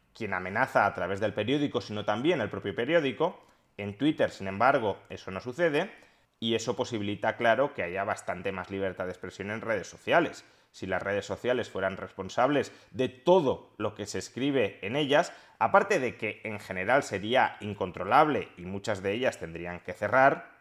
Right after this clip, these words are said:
las que no cerraran instaurarían una censura draconiana, prácticamente revisión previa de cada comentario para cerciorarse de que ninguno de esos comentarios está vulnerando la ley y de que, por tanto, ellos no son responsables de que esos comentarios se publiquen.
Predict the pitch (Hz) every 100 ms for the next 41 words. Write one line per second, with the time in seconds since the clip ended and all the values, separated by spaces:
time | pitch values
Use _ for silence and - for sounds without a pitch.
0 | _ _ 123 110 - 101 104 117 113 120
1 | 127 143 117 107 104 98 110 123 120 -
2 | 101 110 117 123 127 107 107 95 110 165
3 | 175 85 - 104 - 117 117 123 123 139
4 | 117 104 104 127 131 120 135 156 120 98
5 | - 113 117 127 131 135 135 143 180 -
6 | - _ - 131 123 - 127 110 117 113
7 | 135 180 - 123 170 - - 156 - 113
8 | 104 107 123 113 107 110 113 104 101 127
9 | 127 104 - 101 104 95 90 90 95 104
10 | 113 120 156 170 120 - - 87 - 98
11 | 101 107 110 117 107 104 120 123 107 113
12 | 101 - 135 180 107 95 92 98 110 -
13 | 101 98 98 98 104 - 82 85 104 113
14 | - -